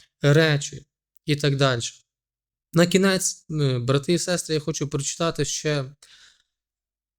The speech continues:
одне таке, е, місце, це буде послання Ефесян, п'ятий розділ, з восьмого по двадцятий віршик. Трошки багато віршиків, але там є дуже цінні і дуже потрібні слова.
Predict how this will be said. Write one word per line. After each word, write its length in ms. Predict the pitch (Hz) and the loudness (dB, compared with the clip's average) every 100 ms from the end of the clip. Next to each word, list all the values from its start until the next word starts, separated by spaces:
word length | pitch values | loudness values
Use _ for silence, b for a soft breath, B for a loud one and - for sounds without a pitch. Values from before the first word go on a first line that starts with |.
| _ _ _ | _ _ _
одне 200 | - 175 | 2 2
таке, 540 | 185 202 190 175 160 143 B B - | 4 2 6 6 4 0 B B -8
е, 240 | 147 139 | 0 4
місце, 420 | 143 180 190 - 147 | 6 6 6 2 -2
це 160 | - | -2
буде 300 | 147 151 147 | 0 2 4
послання 560 | 143 147 - 180 160 143 | 4 2 4 4 4 2
Ефесян, 480 | 139 147 - 165 147 | 0 0 0 0 2
п'ятий 360 | 165 165 147 | 0 2 2
розділ, 640 | 156 175 143 147 147 147 - | 4 4 4 2 2 -2 -6
з 180 | 160 131 | -2 0
восьмого 760 | 135 180 - 165 147 147 143 - _ | 2 2 2 0 2 2 2 -4 _
по 160 | 156 156 | 0 2
двадцятий 520 | 139 139 147 139 135 | 2 0 0 0 0
віршик. 340 | 131 - 123 | 0 -2 -4
Трошки 560 | - 214 - 185 160 156 | -2 -2 0 0 0 -2
багато 340 | 147 170 190 170 | 0 0 0 0
віршиків, 680 | 156 240 - 143 117 101 b b b b b | 0 0 -2 -4 -6 -6 b b b b b
але 460 | - 156 196 208 190 185 _ _ _ _ _ _ _ | 0 2 4 2 0 -4 _ _ _ _ _ _ _
там 200 | - 190 | 2 4
є 100 | 196 | 4
дуже 440 | 190 170 208 175 185 | 4 2 2 4 2
цінні 480 | - 220 214 190 170 | 2 2 4 4 4
і 40 | |
дуже 320 | 156 180 160 | 4 2 2
потрібні 520 | 147 160 170 156 151 | 0 0 2 2 2
слова. 580 | 147 151 135 120 113 - | 0 0 0 -2 -6 -14